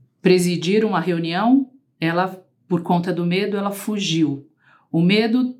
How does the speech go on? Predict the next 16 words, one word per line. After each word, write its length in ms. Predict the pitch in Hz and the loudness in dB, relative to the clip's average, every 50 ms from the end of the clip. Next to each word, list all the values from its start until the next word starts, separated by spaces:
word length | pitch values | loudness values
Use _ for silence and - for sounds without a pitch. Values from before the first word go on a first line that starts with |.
| _ _ _ | _ _ _
trouxe 560 | - 185 190 196 202 214 214 - - - 208 | 0 2 2 2 2 0 -2 -4 -4 -2 -2
ao 200 | 185 180 180 175 | -2 0 -2 -2
seu 400 | 175 - - 185 175 170 170 175 | -4 -4 -4 -2 -2 -2 -4 -8
corpo 760 | - - - 190 196 214 247 262 262 - - - 269 277 277 - _ _ _ _ - | -10 -4 -2 0 2 2 2 2 0 -2 -4 -4 -4 -4 -4 -8 _ _ _ _ -6
um 100 | 190 190 | -2 -2
mal-estar, 880 | 196 190 185 180 185 190 185 - - - - 160 139 127 127 127 127 - _ _ _ _ _ - _ _ _ | 0 0 0 0 0 -2 -2 -4 -8 -6 -2 -2 0 0 -2 -4 -6 -12 _ _ _ _ _ -20 _ _ _
que 100 | - 196 | -2 0
teve 300 | 202 - 208 196 185 190 | 2 2 2 2 2 0
a 80 | 185 | -4
função 680 | - - - 277 285 311 311 - - 233 214 220 233 240 | -4 0 2 4 4 4 2 0 -2 -4 -2 -2 -2 -4
de 120 | 233 233 | -4 -4
afastá-la 1080 | 226 233 - 233 226 220 - - - - - 202 220 233 240 262 269 269 269 277 285 - - _ _ _ _ _ _ - | -6 -4 -4 -4 -4 -4 -6 -8 -6 -2 0 0 2 2 2 2 2 2 0 -2 -4 -8 -14 _ _ _ _ _ _ -4
do 140 | 180 220 220 | -2 -2 -2
púlpito. 640 | - - 170 151 - - - - - 135 127 - - _ _ _ _ _ _ _ _ _ _ _ _ _ _ | 0 -2 -2 -2 -4 -6 -14 -16 -12 -12 -12 -12 -14 _ _ _ _ _ _ _ _ _ _ _ _ _ _
Quantas 540 | - 262 269 311 311 311 311 285 - - 180 | 2 4 6 6 4 2 0 -2 -2 -2 -2
vezes 760 | 170 175 170 160 151 139 - 135 127 127 - - - - | -2 -2 0 -2 -2 -2 -4 -6 -8 -8 -10 -12 -14 -18